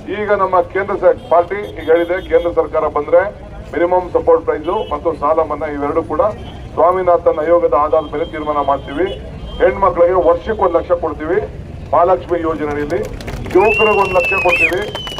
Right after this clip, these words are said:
ವಿದ್ಯಾರ್ಥಿಗಳಿಗೆ ಅಂತೇಳಿ ಈಗೆಲ್ಲ ನಾವು ಇಪ್ಪತ್ತೈದು ಗ್ಯಾರಂಟಿನ, ಐದು ನ್ಯಾಯ, ಇಪ್ಪತ್ತೈದು ಗ್ಯಾರಂಟಿಗಳನ್ನ ಅನೌನ್ಸ್ ಮಾಡಿದ್ದೇವೆ. ಇವತ್ತು ನುಡಿದಂತೆ ನಡೆದಿದೆ.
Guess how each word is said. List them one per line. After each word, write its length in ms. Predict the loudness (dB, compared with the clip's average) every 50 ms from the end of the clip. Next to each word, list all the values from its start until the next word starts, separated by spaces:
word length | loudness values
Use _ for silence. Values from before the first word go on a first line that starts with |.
| -10 -8
ವಿದ್ಯಾರ್ಥಿಗಳಿಗೆ 640 | -6 -2 2 2 2 2 2 2 0 0 0 0 -2
ಅಂತೇಳಿ 360 | -2 -2 -2 -4 -4 -2 -2
ಈಗೆಲ್ಲ 240 | -2 -2 0 0 0
ನಾವು 300 | 0 0 0 0 0 0
ಇಪ್ಪತ್ತೈದು 500 | -2 -2 -2 -2 -2 0 -2 -2 -2 -2
ಗ್ಯಾರಂಟಿನ, 400 | 0 0 0 0 -2 -4 -4 -4 -4 -4 -2 -2 0
ಐದು 280 | 0 2 2 2 2
ನ್ಯಾಯ, 300 | 0 2 2 4 4 6 6 4 2 0 -4 -10 -10 -10 -10 -10 -6 -2 -2
ಇಪ್ಪತ್ತೈದು 480 | -2 2 0 0 2 2 0 0 0 2
ಗ್ಯಾರಂಟಿಗಳನ್ನ 520 | 4 4 4 4 2 -2 -4 -2 0 0
ಅನೌನ್ಸ್ 340 | 0 0 0 -4 -4 0 2
ಮಾಡಿದ್ದೇವೆ. 580 | 2 2 2 0 -4 -6 -6 -8 -10 -10 -10 -10 -10 -10 -10 -10 -8 -4 0
ಇವತ್ತು 300 | 2 2 2 4 2 2
ನುಡಿದಂತೆ 480 | 2 2 0 2 4 2 2 2 -2
ನಡೆದಿದೆ. 480 | -4 -2 -2 -4 -4 -4 -4 -4 -4